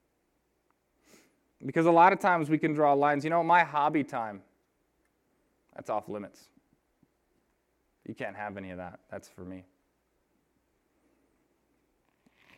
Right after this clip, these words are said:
Or it's our insecurities, things that we're very, that we don't want to talk about, that we refuse to talk about.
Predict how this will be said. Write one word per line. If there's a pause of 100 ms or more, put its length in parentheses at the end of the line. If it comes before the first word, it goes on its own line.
(480)
Or
it's
our
insecurities, (1900)
things
that
we're
very, (1160)
that
we
don't
want
to
talk
about, (280)
that
we
refuse
to
talk
about.